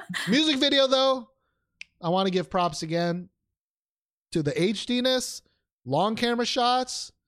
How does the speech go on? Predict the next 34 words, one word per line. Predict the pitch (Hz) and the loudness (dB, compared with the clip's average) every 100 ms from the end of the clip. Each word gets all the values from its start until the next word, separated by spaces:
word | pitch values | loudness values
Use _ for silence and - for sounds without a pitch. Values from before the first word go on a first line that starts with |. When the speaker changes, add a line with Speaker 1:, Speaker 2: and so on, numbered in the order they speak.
| _ _ _ _ _ _ _ | _ _ _ _ _ _ _
Speaker 2:
but | 131 123 - | -10 -10 -4
put | 202 - | -4 0
that | 214 202 175 | -2 -2 0
denim | 180 175 | 0 0
shit | 160 156 | 0 0
away. | 131 120 107 - _ | 0 -2 -6 -12 _
Okay, | 131 151 | -6 -4
it's | 147 196 | -2 2
like | 277 208 | 2 2
denim | 160 202 269 | 2 4 4
with | 262 214 | 2 0
sparkly | - - 160 175 170 147 | -2 -2 0 2 0 0
bit, | 143 190 | 0 0
you | 180 | 0
know, | 170 | 2
like, | 160 151 - - | 0 -2 -14 -12
like, | - 160 151 151 | 0 2 2 2
uh, | 147 | 2
bejeweled | 135 139 139 165 151 | 0 0 2 2 2
bits, | 143 120 - | 0 -2 -4
and | 143 | -2
it's | 143 139 | -2 -2
like, | 139 135 170 | -2 -2 -4
oh | 156 127 | -6 -6
no, | 120 104 92 - _ | -8 -12 -14 -18 _
no. | 220 220 202 196 190 175 147 _ _ _ _ _ _ _ _ _ _ _ _ _ _ _ _ _ _ _ _ 165 | -4 0 2 4 4 2 0 _ _ _ _ _ _ _ _ _ _ _ _ _ _ _ _ _ _ _ _ -2
Get | 214 | 4
Speaker 1:
Nope, | 190 196 | 4 4
Speaker 2:
denim | 247 240 | 2 2
Speaker 1:
no. | 233 | 4
Speaker 2:
out. | 175 170 131 - - | 4 2 -2 -12 -8
No | 202 339 370 | 0 2 4
denim | 320 269 254 214 | 4 4 4 4
ever. | 208 170 123 | 2 2 -4